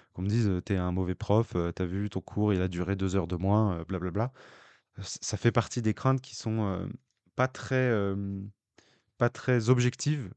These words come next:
mais, heu, bah, ça, ça rentre en tête et on a un peu peur, hein. Je pense que c'est le, le goût de bien faire, donc c'est, ça reste positif. Mais, heu, voilà, quand je pense à cette crainte-là, mais je me dis : Bah,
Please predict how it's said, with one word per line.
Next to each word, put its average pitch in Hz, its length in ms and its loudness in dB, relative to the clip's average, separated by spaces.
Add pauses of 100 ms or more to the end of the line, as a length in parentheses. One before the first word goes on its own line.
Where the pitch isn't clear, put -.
mais, 110 320 2
heu, 90 220 2
bah, 90 340 -2
ça, 92 280 0
ça 104 180 0
rentre 107 260 2
en 120 60 2
tête 139 220 0
et 98 60 4
on 95 120 2
a 92 80 2
un 95 140 2
peu 117 140 0
peur, 151 220 6
hein. 131 160 0 (100)
Je - 220 -14
pense 107 200 -2
que 113 100 -2
c'est - 180 -4
le, 107 180 2
le 107 140 2
goût 110 120 0
de 107 40 -4
bien 113 180 4
faire, 123 240 2
donc 101 180 -2
c'est, 98 160 -4
ça - 180 -2
reste 98 200 0
positif. 98 460 -8 (1300)
Mais, 113 220 6
heu, 104 200 6
voilà, 117 240 6
quand 113 140 2
je - 120 -6
pense 131 240 4
à 113 40 2
cette 104 180 -2
crainte-là, 139 420 0
mais 110 120 2
je 90 80 -4
me 101 100 -2
dis : 123 120 -4
Bah, 98 240 2